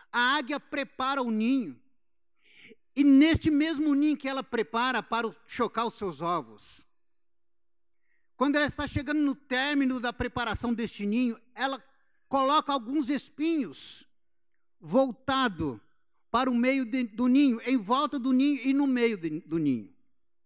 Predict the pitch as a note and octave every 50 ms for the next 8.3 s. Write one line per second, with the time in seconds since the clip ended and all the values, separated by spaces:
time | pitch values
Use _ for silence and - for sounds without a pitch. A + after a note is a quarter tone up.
0 | _ _ _ _ _ _ _ _ _ _ _ _ _ _ _ _ _ - - -
1 | - - - - - - _ - C4+ C#4 - - - - D#4+ D#4 D#4+ E4 E4 D#4+
2 | D4 - - - - D4 D4+ C4 A#3+ - _ _ _ - A3+ B3 C#4 - - -
3 | - B3+ - - - - - _ _ _ _ - F3 D#3+ D3+ G#3 A3 A#3+ C4 B3+
4 | G#3 F#3+ E3+ D3+ C#3+ - - - A3+ G#3+ A#3+ A3 - - - _ - A#3+ B3+ C#4
5 | C4+ A3 F3 - - - _ - G#3+ G#3+ G#3+ A3 - - G3+ G3 A3 G#3+ F#3 -
6 | G3 E3+ E3 F#3+ A3 A#3 G#3+ - F3+ C#3+ B2 _ _ - - - - - G#3 A3
7 | A#3 F#3 E3+ - - B3+ B3+ B3 B3+ A3+ - - C4 A#3 - - - B3 C#4 C4+
8 | B3+ G#3 D#3 B2+ A2 G2+